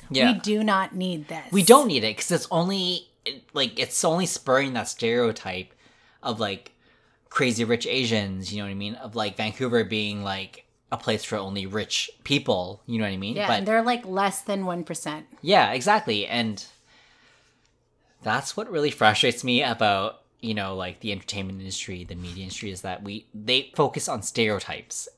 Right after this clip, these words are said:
Speaker 1: and then they monopolize it and they, and they try to make
Speaker 2: Yeah,
Speaker 1: as much
Speaker 2: and that's
Speaker 1: money
Speaker 2: how
Speaker 1: out
Speaker 2: we
Speaker 1: of it.
Speaker 2: get these stupid fucking shows out of it. Her name is Li-, Lila Yang.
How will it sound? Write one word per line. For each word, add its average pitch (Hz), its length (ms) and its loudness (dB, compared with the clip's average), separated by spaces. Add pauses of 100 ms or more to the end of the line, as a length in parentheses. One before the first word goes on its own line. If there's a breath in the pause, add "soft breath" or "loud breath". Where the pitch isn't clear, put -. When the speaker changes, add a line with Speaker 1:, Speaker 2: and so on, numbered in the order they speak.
Speaker 1:
and 120 160 -2
then 104 160 -4
they 104 140 -4
monopolize 98 680 -2
it 101 180 -4
and 92 140 -8
they, 92 140 -10 (300)
and 110 120 -4
they 104 40 -4
try 113 220 -4
to 107 60 -4
make 101 200 -6
Speaker 2:
Yeah, 262 80 2
Speaker 1:
as 277 60 6
much - 80 2
Speaker 2:
and 214 100 2
that's 220 160 0
Speaker 1:
money 226 120 8
Speaker 2:
how 220 60 2
Speaker 1:
out 214 40 2
Speaker 2:
we 214 80 0
Speaker 1:
of 196 40 -2
it. 214 40 -2
Speaker 2:
get 202 160 -2
these 196 280 -2
stupid 190 560 -4
fucking 175 400 -6
shows 190 540 -4
out 170 160 -12
of 160 100 -12
it. 165 180 -14
Her 180 120 -8
name 185 200 -4
is 185 220 -6 (380)
Li-, 180 440 -10
Lila 185 600 2
Yang. 160 540 -6